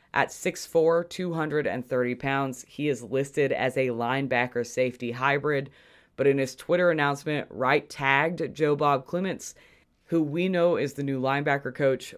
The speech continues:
pointing towards Wright being eyed as a linebacker for the Cowboys, a position we know we're in need of. He also received an offer from Texas and likely has more coming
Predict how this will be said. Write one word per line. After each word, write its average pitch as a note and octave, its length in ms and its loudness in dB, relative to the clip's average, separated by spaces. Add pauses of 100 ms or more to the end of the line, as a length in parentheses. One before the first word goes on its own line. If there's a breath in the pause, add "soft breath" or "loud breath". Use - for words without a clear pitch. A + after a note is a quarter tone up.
pointing D3 340 -4
towards C#3 360 -2
Wright C#3 380 0
being D3 520 0
eyed C3+ 420 2
as C#3+ 300 2
a C#3+ 60 -2
linebacker B2+ 800 -2
for C3+ 340 -2
the B2 100 -4
Cowboys, B2+ 720 -2 (320)
a D3 80 2
position C#3+ 600 -2
we C3+ 200 -2
know B2+ 340 2
we're B2+ 320 2
in B2 240 2
need C#3+ 260 -2
of. F3 340 2 (680 soft breath)
He D3+ 140 2
also D#3 300 4
received D3 460 -2
an B2+ 140 0
offer A#2 380 -4
from G#2 260 -12
Texas D3+ 600 0 (280 soft breath)
and B2 300 -2
likely C#3+ 480 2
has B2+ 440 0
more A#2+ 280 -4
coming B2+ 500 -4